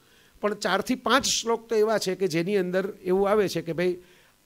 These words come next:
આને નહીં ભો-, કરવાનું, આ નહીં કરવાનું, આ નહીં કરવાનું. એક જગ્યાએ તો ત્યાં સુધીની વાત આવી જાય છે કે તમે અલગ અલગ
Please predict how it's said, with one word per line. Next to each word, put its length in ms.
આને 380
નહીં 160
ભો-, 180
કરવાનું, 500
આ 100
નહીં 200
કરવાનું, 540
આ 80
નહીં 160
કરવાનું. 440
એક 120
જગ્યાએ 300
તો 100
ત્યાં 200
સુધીની 320
વાત 220
આવી 180
જાય 180
છે 140
કે 80
તમે 180
અલગ 300
અલગ 180